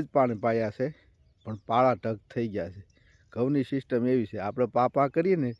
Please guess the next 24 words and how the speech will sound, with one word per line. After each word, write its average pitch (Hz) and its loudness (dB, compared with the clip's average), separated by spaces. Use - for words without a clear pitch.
તો - -2
ઈ 120 2
ઘઉં 131 4
કાંઈ 123 4
વધી 123 4
જતા 123 2
નથી 123 0
મિત્ર. 101 -6
તો - -20
હાલો 131 -4
મિત્ર, 123 -12
વીડિયોમાં 123 -18
વાડીએ 135 6
ઘઉં 135 6
જોવા 139 8
આવ્યા 151 8
છીએ 120 -2
અને 123 -2
ઘઉં 131 4
પણ 143 4
મોટા 135 4
થઈ 147 2
ગયા 139 4
છે. 123 -2